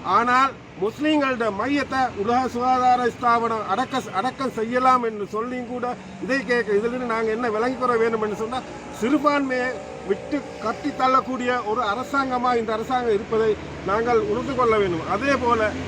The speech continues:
சிறுபான்மை முஸ்லீம்களை மட்டுமில்லை, கிறிஸ்தியவர்கள், அஹ், மரணித்தால் அவங்களும் தகனம் செய்வதில்லை அவங்களுடைய உடம்பை.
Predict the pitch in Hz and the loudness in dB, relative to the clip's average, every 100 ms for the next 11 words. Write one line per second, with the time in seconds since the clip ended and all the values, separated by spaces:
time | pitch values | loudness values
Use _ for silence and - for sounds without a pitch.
0 | - 214 269 277 277 269 254 208 214 262 | -4 -2 2 4 4 2 2 2 0 0
1 | 285 262 226 208 220 214 240 233 - - | 0 2 2 0 0 -2 -2 -6 -8 -8
2 | - - 262 294 - 311 277 254 233 233 | -10 -4 -2 -2 0 2 4 4 2 0
3 | 214 - - - 180 185 208 247 262 247 | -4 -8 -12 -10 -6 -2 0 0 0 -2
4 | 247 226 220 196 247 262 247 233 240 - | 0 0 0 -2 0 2 2 2 0 -6
5 | - 214 262 262 254 247 240 226 226 226 | 0 0 2 0 0 0 2 2 0 0
6 | 208 214 220 214 208 196 214 214 240 | 2 2 2 2 0 0 2 0 0